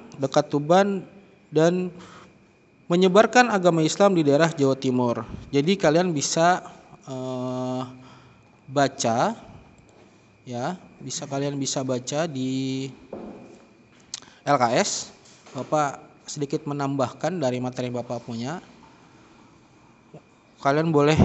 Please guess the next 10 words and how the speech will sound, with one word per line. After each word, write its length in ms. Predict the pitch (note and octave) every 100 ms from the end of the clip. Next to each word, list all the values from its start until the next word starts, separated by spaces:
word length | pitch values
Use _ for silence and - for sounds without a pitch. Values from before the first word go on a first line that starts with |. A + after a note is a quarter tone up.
| -
nanti 560 | D3 C#3 C3+ E3+ F3+ F3+
membaca 720 | D#3 C#3 C3 C3 E3 F3 F3+ F3+ -
peranan, 640 | C#3+ C#3 D3 E3 E3+ E3+ - - - _ -
eh, 180 | B2+ B2+
para 160 | C3+ C#3
ulama, 320 | C3+ C3+ D#3
termasuk 560 | D#3 C3+ C3+ C3 E3+ -
sunan-sunan. 580 | C#3 C3 C3+ C#3 F3
Yang 140 | D#3+ C#3
terakhir 240 | C3+ C3